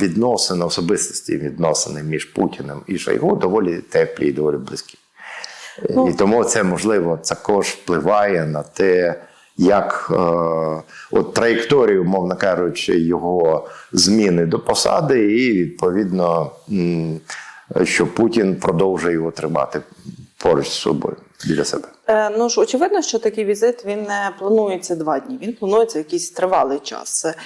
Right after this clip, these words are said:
Speaker 2: Але, е, він співпав з часом, коли Росія активізувала свої дії на Харківському напрямку, а я нагадаю, що од-,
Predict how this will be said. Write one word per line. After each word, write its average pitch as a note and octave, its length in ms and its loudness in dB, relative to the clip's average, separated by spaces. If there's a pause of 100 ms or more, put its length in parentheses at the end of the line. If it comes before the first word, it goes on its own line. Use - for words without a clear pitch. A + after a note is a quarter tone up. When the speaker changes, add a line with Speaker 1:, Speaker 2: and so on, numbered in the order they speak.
(300)
Speaker 2:
Але, F#3+ 320 6 (320)
е, A3 60 2
він B3+ 140 4
співпав B3+ 600 2
з G3+ 720 2
часом, C#4 400 0
коли A3+ 320 4
Росія G#3+ 500 0
активізувала F#3+ 720 -2
свої F#3+ 340 -4
дії E3+ 280 -2
на F#3+ 120 -4
Харківському - 680 -2
напрямку, D4+ 520 2
а F#3+ 60 4
я G3+ 140 2
нагадаю, G#3+ 500 0
що - 280 -2
од-, A3+ 460 0